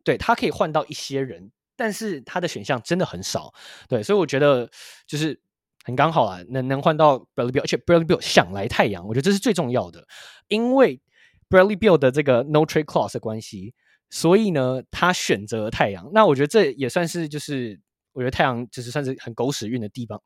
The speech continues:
地方的话，呃，的地方啊。因为如果没有这个，这个 no trade clause 的话，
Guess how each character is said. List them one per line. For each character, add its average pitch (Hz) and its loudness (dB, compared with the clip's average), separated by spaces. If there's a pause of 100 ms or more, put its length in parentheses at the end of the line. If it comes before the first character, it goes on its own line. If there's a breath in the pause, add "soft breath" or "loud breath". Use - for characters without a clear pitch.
地 135 -8
方 101 -12
的 107 -12
话， 127 -8 (100)
呃， 107 -6 (300)
的 123 0
地 151 -12
方 104 -8
啊。 98 -18 (120)
因 165 -8
为 180 -4
如 208 -2
果 185 0
没 175 -2
有 202 2
这 170 -2
个， 143 2
这 - -8
个 151 -2
no 131 -4
trade 127 -4
clause 123 2
的 113 -4
话， 110 2